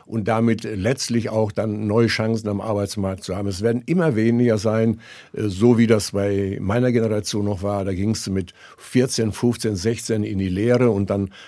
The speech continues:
hat es ausgelernt für das Leben und war's halt dabei und hast den Rest im Betrieb dazugelernt. Es wird immer mehr solche Qualifikationen geben. Und wenn man dies kombiniert, so wie das jetzt angedeutet ist, dann ist das ein Weg, der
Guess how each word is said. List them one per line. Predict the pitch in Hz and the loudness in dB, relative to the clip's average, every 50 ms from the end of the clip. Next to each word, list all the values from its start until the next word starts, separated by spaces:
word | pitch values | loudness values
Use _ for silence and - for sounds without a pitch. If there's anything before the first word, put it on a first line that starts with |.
| - - | -14 -6
hat | - 95 - | -4 -4 -2
es | 127 113 - | -2 -2 -2
ausgelernt | 139 139 139 131 - - 117 95 95 92 95 101 - | 0 2 2 0 0 -2 -4 -2 -2 -2 -4 -4 -6
für | 113 104 | -6 -6
das | 98 101 - - | -4 -6 -4 -4
Leben | 104 104 104 | -2 -2 0
und | 113 117 117 117 107 104 104 92 | 0 0 -2 -2 -2 -2 -2 -2
war's | 95 98 104 113 - | -2 -2 -2 -4 -4
halt | 95 101 113 113 104 - | -4 -4 -4 -4 -4 -4
dabei | 104 101 87 - 110 120 120 120 | -6 -6 -4 -2 -2 0 0 -2
und | 113 101 | -2 -4
hast | 110 107 - | -6 -6 -6
den | 101 | -8
Rest | 92 85 113 113 110 - | -6 -4 -4 -6 -6 -6
im | 107 110 | -6 -6
Betrieb | 104 98 92 - 107 110 107 - | -6 -6 -6 -8 -8 -8 -6 -6
dazugelernt. | 107 92 - - 113 110 110 107 107 104 104 104 104 98 - - - - - - | -8 -8 -6 -6 -4 -2 -2 -2 -2 -2 -4 -4 -6 -6 -10 -18 -20 -20 -20 -12
Es | - | -6
wird | 110 104 - | -6 -6 -2
immer | - 139 131 123 | 2 2 4 4
mehr | 120 117 117 117 | 4 4 4 4
solche | 107 110 110 - 110 98 | 2 2 2 2 0 -2
Qualifikationen | - 104 107 110 98 92 110 104 - 110 104 98 - - 104 104 98 101 | -2 -2 -4 -4 -4 -4 -6 -4 -4 -4 -6 -4 -6 -4 -4 -2 -2 -2
geben. | 98 101 - - | -4 -4 -4 -2
Und | 110 113 107 | -2 -2 2
wenn | 98 123 139 | 2 4 4
man | 147 147 151 143 - - - - | 4 4 2 2 -2 -6 -16 -8
dies | - 120 175 190 - - | -4 -2 -2 -2 -2 -4
kombiniert, | - - 175 165 156 156 147 123 113 127 127 131 123 - | -2 0 2 4 4 6 6 6 6 6 6 4 2 0
so | 123 120 120 117 | 0 2 2 2
wie | 127 | 2
das | 107 110 107 - - | 2 0 0 -2 -4
jetzt | 104 95 - - - - | -6 -6 -6 -8 -6 -2
angedeutet | 113 160 175 151 135 110 98 104 101 107 113 117 113 104 - | 0 0 2 2 2 2 2 2 2 2 0 0 -2 -4 -2
ist, | - 131 127 - - - _ _ - - - - - - | -4 -4 -4 -4 -8 -14 _ _ -20 -20 -20 -20 -20 -10
dann | - 95 110 131 135 | -6 -2 0 0 0
ist | 135 - 135 131 - - | 0 0 -2 -4 -2 0
das | 127 117 113 - | 0 0 0 0
ein | 110 113 104 101 95 | -2 -2 -2 0 2
Weg, | 104 107 110 117 110 113 - | 2 2 2 2 0 0 -2
der | - 107 107 104 104 101 | -2 0 0 0 -2 -4